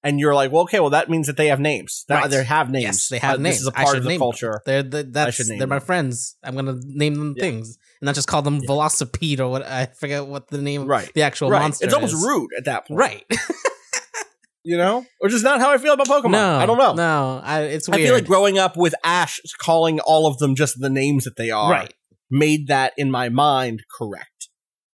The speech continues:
Speaker 2: Yes.
Speaker 1: Like,
Speaker 2: Yes.
Speaker 1: it's not, Pikachu doesn't have a nickname.
Speaker 2: No, it's just Pikachu.
Speaker 1: That's Pikachu. And
Speaker 2: Doesn't
Speaker 1: so
Speaker 2: matter
Speaker 1: on
Speaker 2: that there's
Speaker 1: and
Speaker 2: other
Speaker 1: so
Speaker 2: Pikachus
Speaker 1: forth.
Speaker 2: in the world.
Speaker 1: And yes, that was a choice for brand recognition. <laughs>
Speaker 2: Right.
Speaker 1: But that's how it is now, isn't it?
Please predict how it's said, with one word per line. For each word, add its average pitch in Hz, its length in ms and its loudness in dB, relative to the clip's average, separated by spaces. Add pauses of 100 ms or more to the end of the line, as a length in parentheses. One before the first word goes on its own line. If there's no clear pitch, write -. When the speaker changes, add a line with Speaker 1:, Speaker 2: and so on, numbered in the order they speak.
(320)
Speaker 2:
Yes. - 520 -10 (280)
Speaker 1:
Like, 139 240 0
Speaker 2:
Yes. - 140 -6
Speaker 1:
it's 165 220 0
not, 190 240 2 (160)
Pikachu 214 360 -2
doesn't 156 200 0
have 147 200 0
a 131 60 -4
nickname. 120 480 -6
Speaker 2:
No, 160 200 -8 (120)
it's 151 160 -14
just 139 180 -14
Pikachu. - 380 -14 (320)
Speaker 1:
That's 143 180 -2
Pikachu. 156 440 -2 (400)
And - 80 -2
Speaker 2:
Doesn't 170 140 0
Speaker 1:
so 175 60 4
Speaker 2:
matter 175 160 4
Speaker 1:
on 135 40 -4
Speaker 2:
that 131 140 -2
there's 120 140 -6
Speaker 1:
and 147 60 2
Speaker 2:
other 139 100 0
Speaker 1:
so 131 120 0
Speaker 2:
Pikachus 117 240 -6
Speaker 1:
forth. 113 160 -6
Speaker 2:
in 104 60 -10
the 104 80 -8
world. 123 280 -6
Speaker 1:
And 180 160 4
yes, 208 300 2
that 175 180 2
was 180 120 2
a 160 80 0
choice 165 420 0
for 147 200 0
brand 143 420 0
recognition. 135 680 -2 (100)
<laughs> - 80 -20
Speaker 2:
Right. 165 240 -6 (460)
Speaker 1:
But 127 260 2 (840)
that's 139 180 -4
how 143 160 2
it 147 80 -2
is 190 160 0
now, 113 220 -8
isn't 131 180 -6
it? 82 80 -18